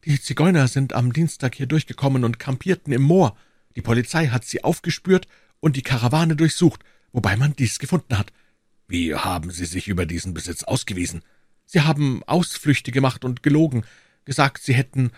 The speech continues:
sie Dienstagmorgen im Moor gefunden. Die Schurken wissen, wo er ist. Sie sitzen glücklicherweise sicher hinter Schloss und Riegel. Die Furcht vor Strafe oder das Geld des Herzogs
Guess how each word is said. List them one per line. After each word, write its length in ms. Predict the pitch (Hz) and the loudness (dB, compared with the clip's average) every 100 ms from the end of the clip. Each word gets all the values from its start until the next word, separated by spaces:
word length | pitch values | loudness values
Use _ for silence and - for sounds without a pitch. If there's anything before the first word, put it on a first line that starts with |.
| _ _ | _ _
sie 180 | - | -2
Dienstagmorgen 920 | 120 196 - - 113 131 139 165 139 | 2 2 2 0 0 4 4 2 -2
im 120 | 131 120 | 0 4
Moor 300 | 127 180 135 | 6 6 6
gefunden. 540 | 107 - 117 - 113 - _ _ - | 0 0 -2 -2 -8 -8 _ _ -2
Die 120 | 226 | 0
Schurken 540 | - - 170 - - 139 | 0 0 -2 -2 -2 0
wissen, 280 | - - | 0 0
wo 160 | 131 101 | 0 2
er 180 | 95 - | 2 2
ist. 240 | 170 - - - _ _ _ _ | -2 -2 -20 -20 _ _ _ _
Sie 140 | - | 2
sitzen 440 | 170 170 - 160 127 | 2 2 -2 -4 -2
glücklicherweise 760 | 156 - 135 127 135 143 123 | -2 -2 0 2 2 2 0
sicher 300 | 107 151 135 | -2 -2 0
hinter 280 | 110 113 113 | 0 0 0
Schloss 240 | - 131 | 2 0
und 180 | 104 107 | 0 0
Riegel. 240 | 147 113 104 - _ _ _ | 0 0 -4 -10 _ _ _
Die 80 | - | -2
Furcht 360 | - 214 - - | 6 6 6 0
vor 160 | 139 | 0
Strafe 480 | 113 - 151 156 127 | 0 0 0 2 0
oder 160 | 113 110 | 0 0
das 220 | 110 - | -2 -2
Geld 320 | 151 160 - | 0 0 -2
des 160 | 151 - | -8 0
Herzogs 480 | 135 - 123 - | -2 0 -4 -4